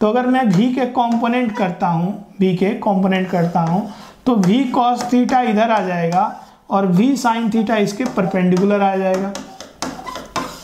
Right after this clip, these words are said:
ठीक है। अगर ये बच्चा ऊपर भागता perpendicular और ये भी ऊपर भागता perpendicular, तो क्या ये कभी पकड़ पाएगा क्या इसको? कभी नहीं। इसका मतलब ये हुआ कि V sin theta जो component है, इस,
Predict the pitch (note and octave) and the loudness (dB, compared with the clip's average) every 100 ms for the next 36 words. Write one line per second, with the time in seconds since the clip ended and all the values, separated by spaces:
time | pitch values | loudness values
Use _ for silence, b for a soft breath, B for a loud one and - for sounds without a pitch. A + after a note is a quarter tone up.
0 | - - - F#3+ D#4 D#4 D4+ B B B | -18 -14 -2 2 2 -2 -8 B B B
1 | G#3 G#3+ E4 D4+ C#4+ B3 D4+ C#4+ A#3 A#3 | 0 2 2 2 2 0 0 2 2 2
2 | A#3+ A3 G#3+ G#3+ A#3 A3+ G#3 G#3+ G3 F3 | 2 2 0 0 -2 0 -2 0 0 0
3 | F3 F3 G#3+ G#3+ G#3+ G#3+ G#3+ C#4 C4 C4+ | 2 2 2 -2 0 0 2 0 0 0
4 | A#3+ G#3+ G3+ G#3 G3 G3 G3 F#3 E3+ F3 | 0 0 0 -4 -2 -4 -4 -4 -4 -2
5 | F#3 - - G3 - C4+ C4 C4 B3+ C4 | -2 -4 -6 -4 -2 0 0 2 0 2
6 | G#3+ B3 - G3+ F3 F3 F3 A3 E3+ - | 2 2 2 2 2 0 0 -2 -2 -10
7 | - - G#3+ B3+ B3 B3 B B B C4+ | -20 -4 0 0 -2 -4 B B B 0
8 | - - D#4+ D4+ C4+ A#3+ A3+ F#3+ F#3 A3+ | 2 2 2 2 2 2 2 2 2 2
9 | A#3+ G#3+ G#3 C#4+ C4+ A3+ A3 G3+ G#3 F3+ | 2 2 2 2 0 -2 -2 -6 -4 -2
10 | F#3+ F3+ G3 B B B B - G3 E3 | 0 0 -2 B B B B -2 2 2
11 | G#3 G#3 G#3 G3+ G#3 F#3+ F#3 G#3+ G#3+ A#3+ | 2 2 2 2 2 2 0 0 2 0
12 | - | 0